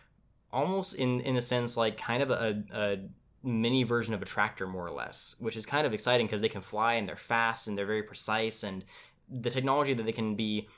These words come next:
uh, that can be applied to them is almost identical, if not more technologically advanced than what can be applied to our current tractors with G P S and that sort of thing. So there's a lot of different applications for drones, and people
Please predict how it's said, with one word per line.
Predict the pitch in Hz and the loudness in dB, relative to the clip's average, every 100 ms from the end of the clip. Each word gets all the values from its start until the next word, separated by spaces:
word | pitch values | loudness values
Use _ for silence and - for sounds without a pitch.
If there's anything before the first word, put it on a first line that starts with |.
| _ - | _ -6
uh, | 113 - | -4 -2
that | 117 123 | -2 0
can | 127 | 4
be | |
applied | 113 - 117 135 | 4 4 2 4
to | 110 | 0
them | 98 92 95 - - - | -2 -4 -6 -10 -10 0
is | 113 107 104 | 2 2 0
almost | - 123 131 127 | 0 0 2 2
identical, | 107 110 120 117 113 | 2 2 2 2 2
if | 98 | 2
not | 110 107 104 98 | 2 2 2 0
more | 104 107 110 107 - - - | 0 2 2 0 -4 -16 -8
technologically | - 110 107 107 104 | -4 -2 0 0 0
advanced | 101 107 110 - | 0 0 0 0
than | 101 | -2
what | 101 | -2
can | 107 | 0
be | 104 | 0
applied | 98 104 101 | 2 0 0
to | 104 | -2
our | 95 | -2
current | - 101 - | -2 -2 0
tractors | 101 101 101 95 | -2 -2 -6 -8
with | 92 | -8
G | 101 | -8
P | 95 104 | -4 -4
S | 95 - | -4 -6
and | 95 | -4
that | 95 | -4
sort | 98 92 | -4 -6
of | - | -12
thing. | - | -10
So | - 104 98 95 - - - | -6 -2 -2 -4 -14 -6 0
there's | 135 | 2
a | |
lot | 139 117 120 135 | 2 2 4 4
of | 135 | 4
different | 120 117 110 | 2 2 0
applications | 107 110 107 113 | 0 -4 -4 -4
for | - | -4
drones, | 120 127 127 135 131 - - _ | -2 0 0 -2 -6 -12 -20 _
and | 120 117 113 107 104 101 - - _ _ | -4 0 0 0 0 -2 -4 -8 _ _
people | - 120 113 107 | -4 -2 0 -2